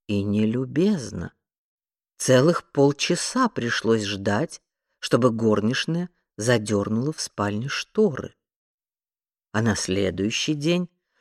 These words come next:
британцы, над чьими мозгами Джек и его подручные поработали на славу, отправились голосовать и сделали-таки свой выбор. В дверь постучали, в спальню вошёл офицер Королевской гвардии.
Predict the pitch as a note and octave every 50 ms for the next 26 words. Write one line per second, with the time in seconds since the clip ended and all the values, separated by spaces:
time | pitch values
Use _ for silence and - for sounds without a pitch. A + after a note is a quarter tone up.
0 | _ - - D3 D#3+ D#3+ - - D3+ D3+ D3 C#3 D3 C#3 - - - F3+ - _
1 | _ _ _ _ - - _ - C3+ D#3 D#3+ D#3 - - - - E3+ F#3+ G3+ F#3+
2 | F#3 E3+ E3+ E3+ E3 D#3 D#3 C#3+ C3 F3 G3 F#3+ F3+ E3+ D3+ B2+ A#2 A2+ C3 E3+
3 | F3+ E3+ - - - C3 C3 C3 C3 C#3+ C3+ - C3 C#3 C#3 C#3 C#3+ D3+ C#3+ -
4 | - - B2+ A#2+ A2 - - A2+ A#2+ B2+ A#2+ B2+ C3 C3+ - B2 A2+ A#2 A2+ A2+
5 | A2 G#2+ - - - G#2 G#2+ G#2 G2+ G2+ G#2 B2+ D3+ D#3 _ _ _ _ _ _
6 | _ _ _ - B2 A2+ - - - - A#2 A2 G#2+ G#2 G#2+ A2+ A#2+ B2+ B2 C3
7 | C3+ C#3 D#3 E3+ E3 - - G3 G3 G#3 A#3+ C4 G3 C3 - - - _ _ _
8 | _ _ _ _ _ - G#2+ G#2+ G2+ F#2+ F#2 F#2 F#2 G2 B2+ F#3 A#3+ C4+ C#4+ C4
9 | G3 C3 G#2+ G#2 - - G2+ - - - F#2+ E2+ - - _ _ _ _ _ _
10 | _ - - - - A2 A2 G#2+ G#2 G2+ G#2 A#2+ C3+ C3 G#2 F2+ E2 - - -
11 | - _ _ _ _ _ _ _ _ _ _ _ _ _ _ _ _ _ _ _
12 | _ _ _ _ _ _ _ _ _ _ _ _ _ _ _ _ _ _ _ _
13 | _ _ - A#2+ A#2+ B2+ E3 F#3+ G3 - G#3+ - - - D#3+ - - C#3 A2+ G#2
14 | G#2 C3+ D#3+ - - - - A#2+ A2 A#2 C3 D#3 E3+ D#3 C#3 A#2+ - A2+ A2 G#2
15 | - - - - - A#2 A#2 C#3+ - - - - A#2 G#2 G2+ G#2+ G#2 - - -
16 | B2+ A#2 A2 A2 A#2+ G#2+ F#2+ F#2 F#2 G2 A2 - -